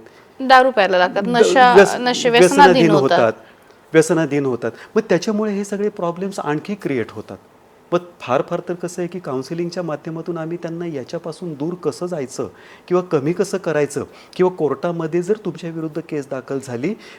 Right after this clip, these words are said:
Speaker 2: तर त्याच्यामध्ये तुम्ही कोणत्या कोणत्या पद्धतीनं तुम्ही पावलं उचलायची आहेत हे आम्ही त्यांना समुपदेशन करतो. फक्त एक महत्त्वाचा मुद्दा असा जाणवतो ह्याच्यामध्ये की बरेचदा काय होतं की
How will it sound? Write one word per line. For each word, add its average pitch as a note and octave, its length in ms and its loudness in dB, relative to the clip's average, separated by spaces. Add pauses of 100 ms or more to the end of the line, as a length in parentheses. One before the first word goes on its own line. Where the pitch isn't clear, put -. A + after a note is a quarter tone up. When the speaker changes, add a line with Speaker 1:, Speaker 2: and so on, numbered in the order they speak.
Speaker 2:
तर F#3 60 2
त्याच्यामध्ये F3+ 540 -2
तुम्ही F3 240 -8
कोणत्या D#3+ 340 -6
कोणत्या F#3 300 -6
पद्धतीनं F3 720 -6
तुम्ही A3+ 140 -4
पावलं D#3+ 320 -2
उचलायची B2 540 -4
आहेत - 160 -12 (360)
हे G#3+ 60 0
आम्ही F#3 220 -4
त्यांना F3 180 -4
समुपदेशन C3 640 -8
करतो. F#2 420 -14 (460)
फक्त F#3+ 180 -2
एक F3 260 2
महत्त्वाचा F3+ 460 -4
मुद्दा E3+ 260 -6
असा D#3+ 200 -4
जाणवतो D3 400 -2
ह्याच्यामध्ये B2+ 600 -6 (440)
की F#3 80 -4
बरेचदा D#3+ 540 0
काय E3+ 220 -4
होतं D#3 340 -6
की G3+ 400 -10